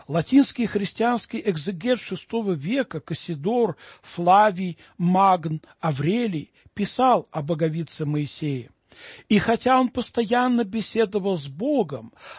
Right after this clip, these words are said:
однако же с людьми имел обыкновение говорить смиренно и любезно. По праву, э, считалось, что он выше людей, так что и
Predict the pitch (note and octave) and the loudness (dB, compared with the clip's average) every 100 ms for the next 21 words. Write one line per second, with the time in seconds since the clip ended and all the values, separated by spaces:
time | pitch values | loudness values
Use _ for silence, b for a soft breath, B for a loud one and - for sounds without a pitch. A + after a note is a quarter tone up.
0 | B G3 G#3 F#3 A#3 C#4 C#4 - A3 E3+ | B 4 4 4 2 4 2 2 0 0
1 | G3 - G3+ G#3+ E3+ A3 E4 C#4+ - B | -2 -4 -6 -6 -2 0 4 4 2 B
2 | B B A#3 C#4 C#4 B3 A3+ - G#3 F#3 | B B 2 2 2 2 0 -2 -2 0
3 | A#3 G#3+ F#3+ D3 D#3+ E3+ G#3 - B B | 0 0 -2 -2 0 0 -2 -8 B B
4 | - - G#3 G3 D3+ G#3 A3+ F#3+ C#3 - | -12 -2 0 2 2 2 2 0 -6 -4
5 | A#3+ C4+ D#3+ B2+ D3+ D#3+ - E3 E3 - | -2 -2 -4 -4 -2 -2 -4 -8 -8 -12
6 | B B B B A#3+ B3 B3 C4+ C4 G#3+ | B B B B 2 2 4 6 6 4
7 | F3 - B B F3 E3+ G#3 G3+ A#3 B3+ | -2 -6 B B -4 -2 -4 0 2 4
8 | A#3 G#3+ - B B - G#3 A3 A#3 G3+ | 4 0 -4 B B -6 2 6 6 2
9 | b b F3 C#4+ C#4+ - A#3+ G#3+ D#3+ E3 | b b 0 4 4 2 -2 -2 -4 -2
10 | G#3+ B3 B3+ b b - A3 A3 - A3 | 0 0 -4 b b 0 2 2 -2 -2
11 | - A#3 | 0 -2